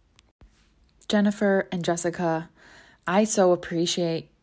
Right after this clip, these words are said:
your questions. Writing in, "Dear Anxious Therapist," it's, it's a daunting task to trust me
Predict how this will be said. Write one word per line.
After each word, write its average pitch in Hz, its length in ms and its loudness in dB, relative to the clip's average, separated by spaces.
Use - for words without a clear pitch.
your 165 260 0
questions. 147 840 -6
Writing 233 380 4
in, 196 320 2
"Dear 202 320 6
Anxious 196 360 0
Therapist," 170 720 -2
it's, 277 220 4
it's 247 200 4
a 392 80 4
daunting 190 480 4
task - 580 -4
to - 240 2
trust - 540 0
me 160 400 -4